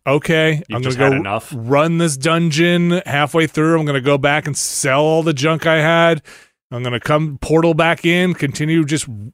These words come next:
Speaker 1: f-, obliterating whatever boss is in there, and then portal back out. It's like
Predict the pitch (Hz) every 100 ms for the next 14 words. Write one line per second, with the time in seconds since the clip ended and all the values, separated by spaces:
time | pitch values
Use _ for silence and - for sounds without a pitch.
0 | _ - - - _ _ - 117 135 151
1 | 165 165 165 151 143 160 143 147 160 156
2 | 160 160 170 175 180 180 - _ _ _
3 | _ _ _ 127 143 143 - 160 175 170
4 | 170 156 165 165 175 - _ _ _ 165
5 | 156 185 -